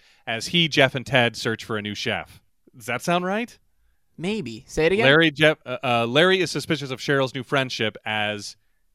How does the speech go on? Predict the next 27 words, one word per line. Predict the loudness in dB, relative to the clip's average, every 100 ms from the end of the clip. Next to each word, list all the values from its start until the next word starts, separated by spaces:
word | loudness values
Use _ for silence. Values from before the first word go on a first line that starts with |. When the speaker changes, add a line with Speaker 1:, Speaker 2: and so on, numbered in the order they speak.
| _
Speaker 1:
he, | -4 -2 0 -2 -8 _ _ -4
Jeff, | 0 0 -2
and | -8
Ted | -2 0 0 -4 -12 _ _ _ _ _
search | -6 -6 -6
for | -8
a | -8
new | -8
chef. | -2 0 -2 -8 _ _ _ _ _
Speaker 2:
Yeah, | 0 0 0
I | 2
like | 2 0
that. | -4 -8 -14 _ _ _ -8
Speaker 1:
Okay. | -2 0 0 -4 _ _ _ _ _
Yeah, | 2 4
'cause | 4 0
Speaker 2:
Yeah, | 2
Speaker 1:
the | 4
Speaker 2:
I |
Speaker 1:
episode | 4 4
Speaker 2:
think | 6
that |
Speaker 1:
does | 6 8
Speaker 2:
works. | 6 4
Speaker 1:
open | -2
with | -2
Brad, | 4 4 4 -4